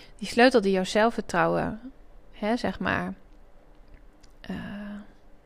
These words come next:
ja, unlockt, als het ware. Zodra je met gemak weer in, in je geloof,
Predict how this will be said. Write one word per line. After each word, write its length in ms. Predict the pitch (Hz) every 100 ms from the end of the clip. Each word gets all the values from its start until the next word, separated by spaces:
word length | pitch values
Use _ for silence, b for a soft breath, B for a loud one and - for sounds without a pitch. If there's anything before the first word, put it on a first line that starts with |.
| - -
ja, 180 | 180
unlockt, 720 | - 190 214 220 - - - -
als 80 | -
het 100 | -
ware. 400 | - - 185 254 - - - - - b b b b b b b b
Zodra 300 | 214 208 247
je 100 | 226
met 140 | 202
gemak 420 | - 202 226 247
weer 280 | 208 190 196 - -
in, 320 | 220 226 214 -
in 160 | - 208
je 60 |
geloof, 800 | 202 208 202 220 240 254 240 -